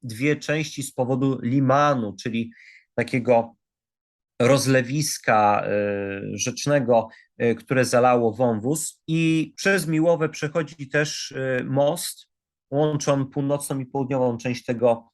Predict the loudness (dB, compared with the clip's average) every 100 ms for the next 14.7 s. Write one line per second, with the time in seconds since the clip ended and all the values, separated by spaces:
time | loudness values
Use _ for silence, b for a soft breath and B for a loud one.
0 | _ -2 0 0 0 -2 -2 0 0 -2
1 | B B B -2 0 0 0 -2 -2 0
2 | -2 0 -4 -4 -6 -10 0 0 2 -2
3 | -2 -2 -2 -4 -6 -4 -2 0 2 2
4 | 0 -2 -2 -2 0 0 2 0 0 _
5 | _ _ -2 0 2 0 0 0 -2 -10
6 | -18 _ _ 0 2 0 -2 -4 -4 -4
7 | 0 2 2 -2 -6 -4 -4 -4 -2 0
8 | 2 2 0 -2 -4 -6 -2 2 2 2
9 | b b -6 -6 0 2 4 4 2 0
10 | -6 _ _ 0 0 0 0 0 0 -2
11 | _ b b 0 0 2 0 0 0 0
12 | 0 -2 -2 -4 -4 -4 -4 -4 -6 -10
13 | _ 0 4 6 4 2 -2 -6 -8 -6
14 | -2 0 0 -4 -2 -4 -4